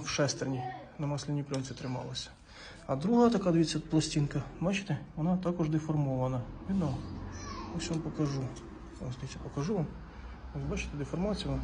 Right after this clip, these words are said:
тарілочкою таку стала. Вона повинна бути ідеально плоска. Тоже, чому таке сталося? Не знаю, як його збирали. Як правило, оця пластинка може відпасти від шестерні, стати не в правильне положення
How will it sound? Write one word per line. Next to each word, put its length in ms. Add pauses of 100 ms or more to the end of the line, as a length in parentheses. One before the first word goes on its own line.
(100)
тарілочкою 460
таку 140
стала. 360 (300)
Вона 140
повинна 220
бути 240
ідеально 300
плоска. 380 (1400)
Тоже, 220
чому 240
таке 200
сталося? 500 (840)
Не 120
знаю, 220
як 120
його 120
збирали. 460
Як 140
правило, 460 (140)
оця 280
пластинка 420
може 200
відпасти 440
від 100
шестерні, 560
стати 300
не 60
в 40
правильне 320
положення 520